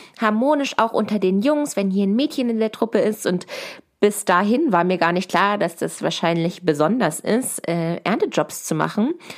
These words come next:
und, ja, teilweise auch außergewöhnlich ist, wenn ein Mädchen mit auf dem Hof während der Ernte arbeitet. Aber ich kann auch nur von der Zeit erzählen, dass ich das richtig, richtig toll fand und ich wahnsinnig viel Spaß mit den Jungs hatte.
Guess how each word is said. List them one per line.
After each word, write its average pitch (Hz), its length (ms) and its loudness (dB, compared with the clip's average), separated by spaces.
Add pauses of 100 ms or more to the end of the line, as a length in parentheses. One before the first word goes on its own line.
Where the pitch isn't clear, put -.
(140)
und, 175 400 -2 (480)
ja, 247 160 2
teilweise 180 520 2
auch 143 140 0
außergewöhnlich 185 880 0
ist, 247 360 -2
wenn 180 160 -2
ein 196 240 -2
Mädchen 262 340 -2
mit 160 160 -2
auf 151 120 0
dem 156 120 -8
Hof 151 300 -2 (320)
während 165 320 0
der - 100 0
Ernte - 320 0
arbeitet. 156 560 0 (920)
Aber 190 180 2
ich 214 100 -2
kann 208 180 0
auch - 360 0
nur 214 180 2
von 196 200 0
der 202 200 0
Zeit 208 200 -2
erzählen, 190 540 0 (400)
dass 180 160 -2
ich 196 100 -2
das - 240 -4
richtig, - 360 -2
richtig 208 280 -4
toll 202 220 4
fand 190 400 0
und 202 100 -8
ich 175 120 -8
wahnsinnig 185 380 0
viel 185 120 0
Spaß 220 340 0
mit - 100 -6
den 165 140 -4
Jungs 160 260 -2
hatte. 196 360 0